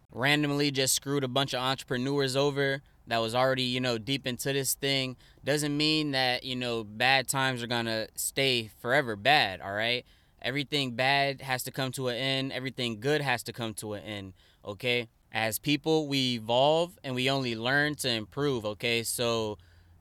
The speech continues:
that means that someone in, on this planet will think of a loophole to get around these things, okay? It's never gonna be the end of something, especially something that's working this good, okay? But this is the reason why we do things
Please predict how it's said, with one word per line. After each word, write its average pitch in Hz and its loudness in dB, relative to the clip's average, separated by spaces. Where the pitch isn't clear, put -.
that 123 2
means 151 2
that 131 4
someone 185 0
in, 170 0
on 151 0
this 143 0
planet 143 0
will 147 2
think 160 -2
of 139 0
a 123 0
loophole 123 0
to 127 -6
get 131 -2
around 127 0
these 113 -4
things, 107 -2
okay? 123 0
It's 120 -4
never 160 2
gonna 147 -2
be 135 0
the 120 -2
end 131 -2
of 113 -6
something, 113 -6
especially 143 0
something 123 -2
that's 107 -2
working 117 -2
this 110 -2
good, 101 -2
okay? 110 0
But 131 4
this 135 0
is 151 -2
the 143 0
reason 151 0
why 131 4
we 135 -2
do 147 -2
things 131 -2